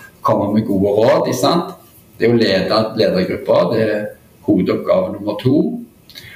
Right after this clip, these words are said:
Og den tredje oppgaven, det er å passe på at, eh, jeg har en viss relasjon til de fleste som, eh, er en del av denne toppidretts-, eh, ehm,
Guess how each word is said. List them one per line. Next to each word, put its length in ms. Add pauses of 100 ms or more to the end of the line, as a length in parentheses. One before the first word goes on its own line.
(200)
Og 80
den 160
tredje 320
oppgaven, 560
det 80
er 80
å 80
passe 380
på 160 (100)
at, 320
eh, 320 (800)
jeg 240
har 220
en 100
viss 240
relasjon 540
til 100
de 80
fleste 640 (720)
som, 480
eh, 480 (240)
er 220
en 100
del 360
av 300
denne 640
toppidretts-, 880
eh, 460 (400)
ehm, 800